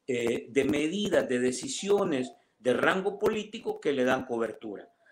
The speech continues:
Se desmontó la Oficina de Acceso a la Información. Esa es una ley que se había creado para que cada institución tuviera una ventanilla donde el ciudadano, institución, sector académico, el que fuera, pudiera ir a solicitar información respecto al manejo de esa institución.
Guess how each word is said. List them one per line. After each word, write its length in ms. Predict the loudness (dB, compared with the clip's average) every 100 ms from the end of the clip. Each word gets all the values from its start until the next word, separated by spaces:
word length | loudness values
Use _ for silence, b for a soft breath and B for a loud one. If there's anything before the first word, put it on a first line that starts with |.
| b
Se 200 | 0 2
desmontó 840 | 2 0 -2 -2 4 6 6 4 2
la 140 | -2
Oficina 640 | -4 -6 -14 -12 -8 -4 -4
de 80 |
Acceso 340 | -6 -8 -8 -6
a 40 |
la 60 | -6
Información. 680 | -6 -6 -8 -8 -8 -8 -10 _ _ b -12
Esa 260 | -4 -2
es 60 | -2
una 300 | -4 0 0
ley 260 | 0 -2 -2
que 120 | -6
se 100 | -2
había 240 | 0 -2
creado 500 | -2 0 2 0 -4 b b
para 180 | -4 -4
que 140 | -4 -2
cada 180 | -2
institución 760 | -2 -10 -14 -12 -4 -2 -2 -4 b b -8
tuviera 360 | -2 2 4
una 300 | 2 0 0
ventanilla 680 | 0 -2 0 -2 -2 -2 -2
donde 260 | 0 0 -2
el 100 | -4
ciudadano, 680 | -6 -4 -2 0 0 0 -2
institución, 720 | -6 -10 -16 -8 -4 -2 -4
sector 300 | -6 -6 -6
académico, 580 | -4 -4 -4 -4 -6 -6
el 120 | -6
que 100 | -10
fuera, 380 | -6 -2 -2 -4 B B
pudiera 340 | 0 2 4 2
ir 120 | 0
a 40 |
solicitar 500 | -2 -6 -6 -6 -6
información 560 | -4 -6 -6 -4 -6 -4
respecto 420 | -4 -6 -4 -2
al 80 | 0
manejo 400 | 0 -2 -2 -2
de 60 |
esa 140 | -4 -8
institución. 460 | -18 -18 -14 -14